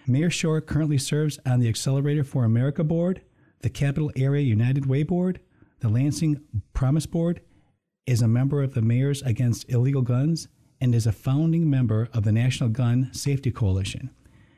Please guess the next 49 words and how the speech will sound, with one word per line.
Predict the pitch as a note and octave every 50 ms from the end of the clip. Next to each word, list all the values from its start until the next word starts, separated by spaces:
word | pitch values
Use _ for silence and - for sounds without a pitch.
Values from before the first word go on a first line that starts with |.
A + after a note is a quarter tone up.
| _ _ _ _ _ _ _ _ -
Mayor | A2 A2 C3 C3+
Shore | C3 - D#3 C#3+ C#3
has | A#2+ C3 A2 - -
also | A#2+ C#3 D3 - E3+
been | D3+ D3+ C3+ C3
appointed | - - - - C3 C#3 C3
by | C3 A2+ G2
Governor | F#2 G#2+ A#2+ B2+ D3 C#3 C3+
Gretchen | A2+ - A#2 B2 C3 - F3+ D3+
Whitmer | C#3+ C#3+ A#2 A2 G#2+ A2 A#2 A#2+ - _ _ - -
to | A2
serve | G2 - - B2+ B2 B2
on | B2 A#2
the | G#2+ G2+
state's | - - B2+ B2+ C#3 C3+ - A2+
Manufactured | G#2+ A2 B2+ C#3 C3 C3+ C#3 C3 C3 - C#3 B2+
Housing | G#2+ A#2+ A#2+ A#2+ A#2+ B2+ A#2+
Commission. | - A#2+ A2+ G#2 G2+ - - G#2 G#2+ A2 - _ _ -
The | G#2
list | A2 C#3+ D#3 D#3 -
goes | F3 D#3+ C3
on | C#3 C#3 C#3 C#3
and | C3+ C3
on. | A#2+ A2 G2+ F#2+ G2+ - - - - - - - - - - -
But | A2+
before | A2 G#2+ - - E3 F#3
we | G#3 G#3
begin, | - E3+ D3+ C#3 - G3 F#3+ C#3+ B2 C3 C3 B2+ - - - - - - _ -
you | C3+
know, | C3+
Mayor | D#3 F3+ F#3 -
Shore, | - - G#3 F#3 G3 G3 - _ - - - - -
can | - F3+ G#3+
you | B3+ B3+
share | B3 - - - - E3+ E3 D#3
with | D#3 C3+ D#3
our | C3+ B2
listeners | A2+ A#2+ B2 - - C3+ B2 -
a | A#2
little | G#2+ G#2+ B2+ E3 D3+
bit | B2 C#3+ C#3 C#3
about | C3+ B2 C3 B2 A2+
yourself, | G#2+ G#2 - - C3 B2+ C#3 D3 C3+ - - _ _ _ _ -
where | - A2+ B2+
you're | B2+ A#2
from, | - - - C#3+ D3+ D#3 D#3+ D#3+ D#3 D3 - - _ -
and | - G2+ -
kind | - C#3 C#3+ D3
of | B2 G2+ -